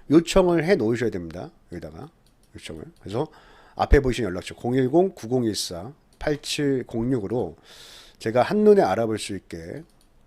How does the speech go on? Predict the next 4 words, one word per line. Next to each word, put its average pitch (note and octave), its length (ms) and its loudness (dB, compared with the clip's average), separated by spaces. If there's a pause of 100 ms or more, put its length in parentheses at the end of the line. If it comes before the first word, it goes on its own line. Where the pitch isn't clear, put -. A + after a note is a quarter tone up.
(1300)
어, E2 220 -16 (260)
뭐, A2 160 -2
에스케이 C3 260 4
하이닉스니까 D3 800 0